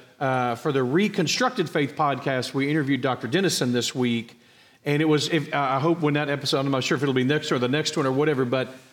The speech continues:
I hope you'll hear that. Um, it was fascinating to hear someone who is a, a worldview thinker like he is. Um, as it sounded like the first part of the interview, it sounds like, man, things are bad and getting worse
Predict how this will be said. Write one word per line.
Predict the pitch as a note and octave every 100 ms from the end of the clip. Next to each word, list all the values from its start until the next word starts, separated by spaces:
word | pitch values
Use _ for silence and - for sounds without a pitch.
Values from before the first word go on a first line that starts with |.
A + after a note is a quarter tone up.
| -
I | C3+
hope | F#3 G3+
you'll | F3 C#3
hear | - B3
that. | G3+ C#3+ B2+ B2+ - - - -
Um, | D3 C#3+
it |
was | C#3
fascinating | - F3+ F3+ G3
to | D#3+
hear | D#3+
someone | D#3+ E3 D3 C#3
who | D3 C#3
is | C3
a, | B2 B2
a | C3
worldview | B2+ D3+ F3 C#3 D3 C#3+ C#3+ C3+
thinker | - - G3 G#3 D3+ B2+
like | C3 C3
he | - D#3+ C#3+
is. | D#3 B2+ A#2+ A#2 - - - - -
Um, | C3+ C3 D3
as | E3 D3+
it | E3+
sounded | - G#3+ G#3
like | F3 D#3+
the | D#3+
first | F#3+ F3+
part | - F3+
of | D#3+
the | E3
interview, | E3+ D3+ C#3 C3+
it | C3
sounds | E3+ D#3 C#3+
like, | B2 B2+
man, | D#3 A#2
things | F3 E3
are | C3+
bad | B2 C3+ C#3+
and | B2+
getting | B2 C3 A#2+
worse | C#3 C#3+ B2 A2+ -